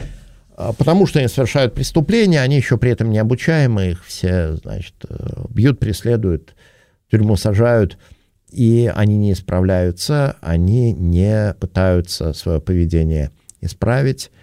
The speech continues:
И, э, м, вот, э, часть этих людей выросла во вполне благополучных семьях.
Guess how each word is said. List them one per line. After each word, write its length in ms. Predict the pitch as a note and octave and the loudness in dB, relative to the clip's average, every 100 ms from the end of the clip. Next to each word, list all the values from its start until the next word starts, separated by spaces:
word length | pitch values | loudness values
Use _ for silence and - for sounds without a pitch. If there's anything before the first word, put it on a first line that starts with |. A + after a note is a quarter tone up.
| _ _ _ _ _ | _ _ _ _ _
И, 380 | C#3+ D3 C#3+ C#3+ | 0 4 4 4
э, 400 | C#3+ C#3 C3 A#2+ G#2 - - | 2 2 0 0 -4 -8 -12
м, 500 | C2 A1 G1+ G1+ G1+ G1+ - _ _ _ _ _ _ - | -10 -8 -8 -10 -14 -20 -20 _ _ _ _ _ _ -16
вот, 540 | - C#2+ F2+ A2+ - - | -8 -2 0 0 -2 -8
э, 600 | E2+ F#2+ F2 E2 D#2 G#1 - _ _ _ _ _ _ _ _ _ _ _ _ _ _ _ _ _ _ _ _ | -2 0 2 0 -2 -6 -10 _ _ _ _ _ _ _ _ _ _ _ _ _ _ _ _ _ _ _ _
часть 400 | - E3 E3 - | -2 2 2 0
этих 280 | G#2+ F#2+ - | -4 -4 -2
людей 540 | G#2+ E2+ D2+ B1+ _ _ _ _ _ _ _ _ - | -4 -2 -6 -8 _ _ _ _ _ _ _ _ -2
выросла 520 | F2 D#3 D3 - G2+ | 2 4 2 -2 -4
во 120 | F2+ | -4
вполне 600 | F2+ - G2+ F2 F2+ C3+ | -6 -4 -2 0 2 0
благополучных 800 | C#3+ G2 D#2+ D2 D#2 E2 - D2+ | 0 -2 -2 -2 -2 -2 -6 -10
семьях. 520 | - A#1 G1+ - - | -10 -10 -10 -14 -20